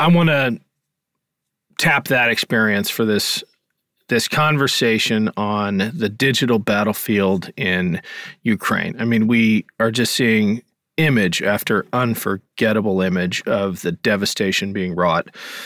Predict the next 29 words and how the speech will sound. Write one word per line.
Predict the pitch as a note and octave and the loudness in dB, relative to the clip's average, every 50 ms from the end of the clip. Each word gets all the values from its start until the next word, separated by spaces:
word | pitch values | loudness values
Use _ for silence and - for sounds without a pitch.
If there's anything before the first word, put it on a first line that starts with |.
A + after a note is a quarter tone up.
| - - - - - | -16 -18 -16 -8 -6
upon | - G2+ - - G2+ F#2+ F#2+ F#2 F#2+ F#2+ F2 - - - | -6 -4 -2 -2 0 0 2 2 2 0 0 -2 -4 -4
Ukrainian | B2+ A2 - - G#2 F#2+ F#2+ F#2 F2+ F#2 | -4 -4 -2 -2 -2 0 0 0 0 0
cities | - - A#2+ G#2 G2+ F#2+ F#2+ G2+ - - - - | 0 0 0 2 2 0 0 0 -2 -6 -6 -6
by | - - G2+ F#2+ | -2 0 0 0
the | G2 | 0
mass | F#2+ G2 G2 F#2+ F#2+ F#2 F#2+ G2 - - | 0 -2 -2 0 0 0 0 -2 -2 -4
of | A2 G2+ F#2+ F#2+ - - | -4 -4 -4 -6 -8 -4
the, | - G2+ F#2+ F#2+ G2 F#2+ - | -2 -2 0 0 -2 -4 -8
the | - - F#2+ | -8 -8 -6
Russian | - G2+ F#2+ F#2+ - - - F#2+ F#2 E2 - | -2 0 0 0 0 -2 -2 -4 -4 -4 -4
army. | A#2 G#2 F#2+ F#2+ F#2 F2 E2 F2 E2+ - - - - - - - - - - _ - | -2 -2 0 0 0 -2 -2 -4 -6 -8 -12 -18 -18 -16 -16 -16 -18 -18 -18 _ -2
But | - A#2 A#2 | -2 0 2
there's | F3 G3 G#3+ E3 | 4 4 4 4
an | D#3+ C#3 | 2 2
invisible | B2 A2+ A2 A2+ A#2 B2 A#2+ B2+ A2+ A2 G2 F#2+ | 2 2 2 2 2 2 2 0 0 0 0 0
war | G#2 G2+ G2 G2 F#2+ F2+ F2 E2 E2 - - - - C#3 | 2 2 2 4 4 4 2 2 0 -2 -8 -10 -8 -2
going | B2 A#2 G#2 G2+ F#2+ G2 | 0 2 2 2 2 0
on | G#2+ G#2 G#2 G2+ G2 F#2+ | 0 0 0 0 0 0
at | F2+ - | -2 -2
the | - F2 | -2 -4
same | - - - F2+ D#2+ E2 E2 D#2 D#2+ - - | -2 -2 -2 -2 0 0 -2 -2 -4 -6 -8
time | - - E2+ D2 C2 A#1+ D2 D#2+ - - _ _ - | -8 -6 -4 -4 -4 -4 -6 -8 -10 -12 _ _ -4
that | A#2 G#2 F#2+ F#2+ F#2+ F#2+ F2+ _ _ _ _ _ _ _ _ - | 0 2 2 4 2 0 -2 _ _ _ _ _ _ _ _ -8
I | A#2+ A#2+ | -6 -2
think | B2+ C#3+ A2+ G#2 | -2 0 0 0
is | F#2+ - | -2 -4
being | - _ - - A2 G2+ G2 F#2+ F#2+ F#2+ - _ _ _ _ _ _ _ _ _ _ _ _ _ - | -8 _ -2 -2 0 0 2 0 0 -2 -4 _ _ _ _ _ _ _ _ _ _ _ _ _ -10
very | A2+ A2 A2 C#3 D3 D3 C3+ A#2+ A2+ | -8 -2 0 2 2 2 2 2 2
underreported. | G#2 F#2+ F2+ F2+ F#2 E2+ E2+ E2+ - - - D#2+ - - - - D3+ D#3+ | 2 0 0 -2 -2 -2 -2 -4 -4 -6 -8 -6 -6 -4 -4 -4 -6 -6